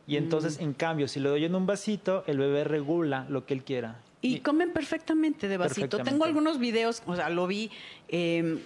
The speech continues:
Speaker 2: que obviamente por respeto a estos pequeñitos no, no se comparten, pero es una bendición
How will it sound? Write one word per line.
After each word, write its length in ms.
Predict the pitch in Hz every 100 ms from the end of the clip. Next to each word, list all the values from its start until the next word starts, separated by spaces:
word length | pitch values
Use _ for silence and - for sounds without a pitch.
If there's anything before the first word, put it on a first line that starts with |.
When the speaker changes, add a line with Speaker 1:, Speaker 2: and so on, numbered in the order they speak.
| - -
Speaker 2:
que 80 |
obviamente 440 | 202 226 214 214 208
por 240 | 202 185
respeto 500 | 180 180 - 208 208 202
a 160 | 180
estos 240 | 180 - 190
pequeñitos 580 | 190 190 196 185 185 185
no, 260 | 180 175
no 180 | 165 175
se 140 | 190
comparten, 480 | 185 214 214 208 226
pero 200 | 220 202
es 120 | 208 226
una 200 | 240 220
bendición 720 | 208 202 190 - 208 196